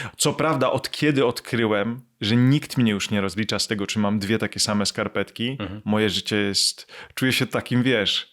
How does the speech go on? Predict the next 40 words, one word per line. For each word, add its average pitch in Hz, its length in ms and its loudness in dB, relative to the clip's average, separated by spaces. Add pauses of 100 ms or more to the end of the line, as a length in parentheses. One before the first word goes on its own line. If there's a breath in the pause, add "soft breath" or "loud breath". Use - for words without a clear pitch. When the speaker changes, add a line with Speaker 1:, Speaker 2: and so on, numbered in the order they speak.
(160)
Speaker 1:
takim 123 260 0
mocnym 117 360 2
rebelem. 117 420 2
Speaker 2:
Takim 104 180 -4
rebelem, 117 400 0
no, 95 100 -4
no, 120 100 -2
no. 131 120 -2
Speaker 1:
Takim, 139 260 -2
że 151 80 0
mam, 170 160 2
wiesz, 123 200 0
dwie 120 220 0
różne 135 200 0
skarpetki 117 760 -2
i 120 40 -14
czasami 123 360 0
tak, 123 160 0
wiesz, 107 440 0
y, 113 440 0
siedzę 117 360 0
gdzieś 160 180 -4
z - 80 -2
kimś, 113 200 -2
gadam, 113 280 2
patrzę 120 300 -2
na 117 100 0
niego 147 160 -4
i 165 60 -4
mam 165 160 -4
takie 202 460 -6 (580 loud breath)
Speaker 2:
Kurde, 185 300 -4 (200 loud breath)
ale 127 220 2 (180)
było, 160 340 2
pamiętasz, 202 340 -2
było 220 220 -6
kiedyś 190 240 -4
takie 127 220 -4
grono 135 360 2
ludzi, 120 600 -2